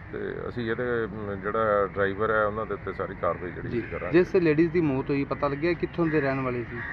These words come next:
Speaker 1: ਇਹ ਗੁਰੂ ਹਰਸਾਏ ਦੀ ਹੈ, ਵਿਆਹੀ ਹੋਈ ਹੈ, ਅੱਗੇ ਹੋਰ ਪਿੰਡ ਹੈ, ਉੱਥੇ ਹੈ ਤੇ ਅੱਜ ਇਹ ਆਈ ਹੋਈ ਸੀ ਆਪਣੇ ਇੱਥੇ ਫਾਜ਼ਿਲਕਾ ਹੀ ਇਹਨਾਂ ਦੇ ਹੈਗੇ ਆ, ਔਰ ਪੇਕੇ ਆਈ ਹੋਈ ਸੀਗੀ ਤੇ ਸਵੇਰੇ ਜਦੋਂ ਚੱਲੀ ਹੈ ਤੇ ਫਿਰ ਇੱਥੇ ਦਵਾਈ ਲੈਣੀ ਚੱਲੀ ਸੀਗੀ ਤੇ ਉੱਥੇ ਇਹਦਾ ਜਿਹੜਾ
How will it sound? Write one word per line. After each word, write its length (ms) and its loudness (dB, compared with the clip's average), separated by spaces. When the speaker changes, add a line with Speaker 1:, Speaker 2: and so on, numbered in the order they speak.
Speaker 1:
ਇਹ 40 -6
ਗੁਰੂ 240 4
ਹਰਸਾਏ 320 6
ਦੀ 200 0
ਹੈ, 120 6
ਵਿਆਹੀ 320 6
ਹੋਈ 260 2
ਹੈ, 120 8
ਅੱਗੇ 320 0
ਹੋਰ 280 0
ਪਿੰਡ 200 2
ਹੈ, 140 6
ਉੱਥੇ 440 0
ਹੈ 140 0
ਤੇ 160 6
ਅੱਜ 120 0
ਇਹ 160 4
ਆਈ 200 4
ਹੋਈ 140 0
ਸੀ 140 -4
ਆਪਣੇ 400 2
ਇੱਥੇ 440 0
ਫਾਜ਼ਿਲਕਾ 440 6
ਹੀ 220 4
ਇਹਨਾਂ 240 2
ਦੇ 160 2
ਹੈਗੇ 200 0
ਆ, 260 4
ਔਰ 320 6
ਪੇਕੇ 300 8
ਆਈ 160 8
ਹੋਈ 140 2
ਸੀਗੀ 360 -2
ਤੇ 120 2
ਸਵੇਰੇ 320 4
ਜਦੋਂ 260 2
ਚੱਲੀ 420 2
ਹੈ 140 6
ਤੇ 200 0
ਫਿਰ 200 0
ਇੱਥੇ 280 2
ਦਵਾਈ 260 4
ਲੈਣੀ 280 4
ਚੱਲੀ 280 -4
ਸੀਗੀ 280 -4
ਤੇ 160 4
ਉੱਥੇ 380 -4
ਇਹਦਾ 260 2
ਜਿਹੜਾ 340 2